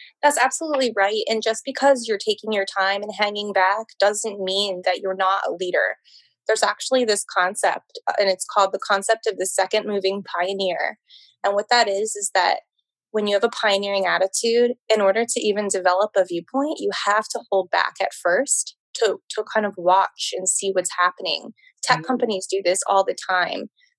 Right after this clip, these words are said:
Speaker 1: There's a pioneer, and then there's another tech company who lingers back and they watch, and then they make a second move, and it's way,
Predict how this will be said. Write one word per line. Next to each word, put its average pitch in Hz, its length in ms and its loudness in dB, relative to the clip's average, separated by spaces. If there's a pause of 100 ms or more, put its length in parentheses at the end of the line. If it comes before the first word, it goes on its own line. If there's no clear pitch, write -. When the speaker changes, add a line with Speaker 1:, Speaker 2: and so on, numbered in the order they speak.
Speaker 1:
There's 208 160 4
a 196 60 6
pioneer, 196 720 2
and 190 120 -2
then 185 140 0
there's 185 200 -2
another 196 680 2 (500)
tech - 260 -2
company 180 420 -4
who 196 280 -2
lingers 240 440 2
back 185 320 0 (160)
and 208 120 -2
they 202 80 0
watch, 196 320 2
and 202 60 -2
then 202 100 4
they 214 80 0
make 214 200 -2
a 185 40 2
second 190 380 -2
move, 190 260 0
and 196 100 0
it's 180 200 -10
way, 220 400 4